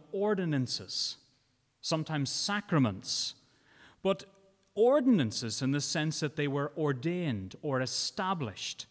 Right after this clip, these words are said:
or taught by the Lord Jesus Christ. He ordained them. He established them. Baptism, and the fact, well, Jesus himself was baptized, as we saw in Mark's Gospel, chapter one, verse nine.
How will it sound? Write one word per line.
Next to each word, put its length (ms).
or 160
taught 560
by 220
the 80
Lord 240
Jesus 360
Christ. 540
He 180
ordained 480
them. 140
He 240
established 640
them. 160
Baptism, 540
and 120
the 40
fact, 260
well, 120
Jesus 420
himself 540
was 160
baptized, 640
as 140
we 60
saw 220
in 60
Mark's 320
Gospel, 560
chapter 280
one, 180
verse 280
nine. 340